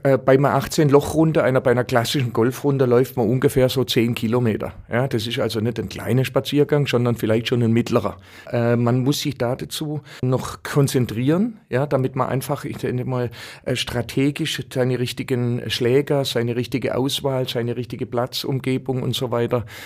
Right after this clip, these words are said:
eben im Griff hat und im Kopf hat. Und, äh, da dazu ist man, äh, permanent an der frischen Luft, im Wald, an der Natur, Gräser. Das ist wunderschön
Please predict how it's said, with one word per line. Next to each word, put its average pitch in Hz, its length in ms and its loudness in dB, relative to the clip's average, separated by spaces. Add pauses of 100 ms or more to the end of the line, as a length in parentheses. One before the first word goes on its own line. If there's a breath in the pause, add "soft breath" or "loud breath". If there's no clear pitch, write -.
(100)
eben 117 240 2
im 104 140 0
Griff - 280 0
hat 170 220 0
und 113 160 2
im 104 120 2
Kopf - 340 0
hat. - 220 -2 (380 loud breath)
Und, 131 380 4
äh, 120 100 2
da 120 180 2
dazu 143 360 -4
ist - 260 -4
man, 135 60 0
äh, 123 380 -4
permanent 131 580 0
an 127 140 -2
der - 80 -4
frischen 131 320 -2
Luft, 147 280 -6
im 123 200 0
Wald, 123 320 -2
an 123 100 -2
der 120 100 -2
Natur, 139 520 -2
Gräser. 139 580 0 (300 loud breath)
Das 131 180 -2
ist 120 140 -2
wunderschön 151 720 4